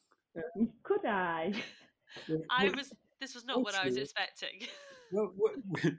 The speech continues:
Speaker 1: <laughs> when they, when they said trees, it turns out what they meant was logs. So these were
Speaker 2: Oh.
Speaker 1: actually, they were actually sawn up into logs. Um, and it, what, <laughs> what they wanted to do, um, I, I, this had never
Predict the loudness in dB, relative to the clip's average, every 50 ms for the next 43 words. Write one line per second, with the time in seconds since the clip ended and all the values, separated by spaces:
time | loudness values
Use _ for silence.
0 | -6 -18 _ -8 -2 0 0 2 2 2 2 2 2 2 0 -2 -4 -6 -4 0
1 | 0 0 0 0 -2 -2 -2 -6 -4 2 4 4 6 4 4 0 -2 -6 -6 -6
2 | -6 -6 -6 -8 -10 -8 -10 -10 -10 -8 _ -8 -6 -6 -8 -6 -6 -6 -6 -4
3 | -2 0 2 2 2 0 -2 -8 -10 -10 -8 -8 -8 -4 -2 -2 -2 -2 -6 -8
4 | -8 -8 -10 -12 -16 -18 _ _ 4 4 4 6 4 4 2 2 -4 -8 -14 -16
5 | -20 -20 -20 _ _ _ -6 -4 -4 -6 -8 -10 -12 -14 -12 -12 -12 -12 -8 -8
6 | -6 -6 -8 -10 -12 -12 -16 -16 _ _ _ -18 -18 -18 _ -20 _ _ _ _
7 | _ _ _ _ _ _ _ _ -16 -14 -14 -12 -14 -14 -16 -20 _ _ _ _
8 | _ _ _ _ _ _ _ -2 0 0 0 0 -2 -6 -6 -8 _ _ -4 0
9 | 0 0 0 -2 -10 -8 -8 -8 -10 -10 _ _ -20 _ _ _ _ _ _ -20
10 | -20 -20 _ _ -8 -4 0 0 2 2 2 0 0 -4 -6 -8 -8 -16 -10 -2
11 | 0 2 2 2 2 -2 -4 -8 _ _ _ _ -14 -12 -12 -12 -14 -14 -16 -16
12 | -20 _ _ _ -10 -10 -10 _ -12 -12 -12 -12 -14 _ _ _ -4 -4 -2 -6
13 | -4 -2 -2 -2 0 2 2 0 0